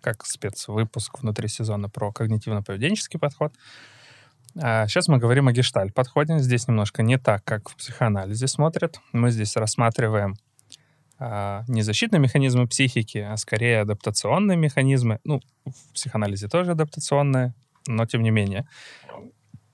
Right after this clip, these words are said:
Мы рассматриваем адаптационные механизмы, которые в гештальт-подходе называются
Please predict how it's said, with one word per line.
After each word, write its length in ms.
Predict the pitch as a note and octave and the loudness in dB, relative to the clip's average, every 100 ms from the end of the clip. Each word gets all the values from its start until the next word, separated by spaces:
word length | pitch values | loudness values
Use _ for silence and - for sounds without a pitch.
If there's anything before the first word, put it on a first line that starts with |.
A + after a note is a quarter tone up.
| _ | _
Мы 140 | C#3 C3 | 2 4
рассматриваем 600 | A#2+ B2 A#2 A2+ G#2 G2 _ - | 4 4 4 2 2 -2 _ 0
адаптационные 840 | B2+ A#2 - A#2+ - C3+ D3+ B2+ | 2 2 0 0 4 6 6 4
механизмы, 540 | A2+ G#2+ F3 A3 D#3+ B2+ | 4 2 2 2 2 2
которые 360 | A#2 B2+ A#2 | 2 4 4
в 40 | A2 | 4
гештальт-подходе 600 | A2 G3 G#3+ D#3+ D#3+ C3+ | 4 4 6 4 4 4
называются 520 | B2 A#2+ B2 - A#2 | 4 4 4 2 -2